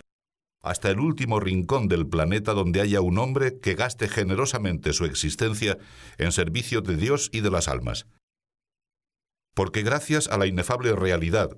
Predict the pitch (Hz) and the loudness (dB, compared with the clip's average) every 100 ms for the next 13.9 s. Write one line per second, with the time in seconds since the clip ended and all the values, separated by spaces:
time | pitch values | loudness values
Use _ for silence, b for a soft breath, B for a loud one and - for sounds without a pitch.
0 | - 76 80 80 - 78 80 113 127 110 | -12 -4 0 0 0 0 2 0 0 0
1 | 85 85 73 131 - B B B B - | 0 -2 -4 -6 -8 B B B B -2
2 | 123 143 139 - - 92 87 90 64 60 | 0 0 -2 0 0 0 0 0 -2 -6
3 | - b b b b _ 95 98 95 98 | -8 b b b b _ 2 2 2 0
4 | 95 135 87 - - - 65 85 87 82 | 2 0 -2 -4 -10 -8 -6 -2 -2 0
5 | 80 98 98 101 B B B B 82 92 | 0 0 -2 -4 B B B B 2 2
6 | 90 95 110 127 107 95 87 92 104 120 | 2 2 2 2 2 0 0 0 0 2
7 | 107 95 95 107 139 - 101 90 78 120 | 2 2 2 2 0 -2 -2 0 2 0
8 | 123 107 101 87 64 58 - _ _ _ | 2 0 2 -2 -4 -6 -12 _ _ _
9 | _ _ _ _ _ _ _ _ _ _ | _ _ _ _ _ _ _ _ _ _
10 | _ _ - 90 95 98 - 101 104 110 | _ _ -4 2 2 2 2 0 2 2
11 | 113 113 135 139 95 80 80 113 127 98 | 2 2 0 -2 0 0 2 0 0 0
12 | 82 73 78 - 82 87 101 95 80 73 | 0 0 0 0 0 2 2 2 2 0
13 | 76 92 85 78 71 78 107 - | 0 0 0 0 0 0 0 -4